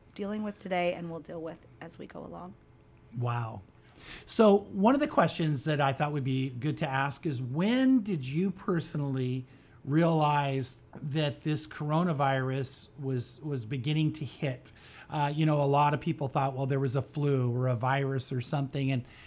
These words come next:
Speaker 2: then, um, when did this become real to you?
Speaker 1: I, in the very beginning, we all knew that this was a different virus. You know, I,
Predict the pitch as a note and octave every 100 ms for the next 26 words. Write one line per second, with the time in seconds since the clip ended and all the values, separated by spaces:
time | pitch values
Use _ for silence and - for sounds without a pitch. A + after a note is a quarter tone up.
0 | - - - D#3 D3+ C#3+ D#3 D3+ C#3 C3+
1 | C#3 D3 A3 A3 E3+ F#3 - E3 E3+ C#3
2 | B2 C#3+ C#3 - C3+ B2 C3+ B2+ - -
3 | - - - - - - - - - D#4
4 | D#4 - D#4 E4+ G4 A4+ F4 G#3+ G3+ G3
5 | F#3 F#3 F3+ E3+ E3 E3 F3 E3 D#3 D3+
6 | D#3 B2+ D3+ D#3 - - - - - -
7 | - - - G#3 G3 F#3 F3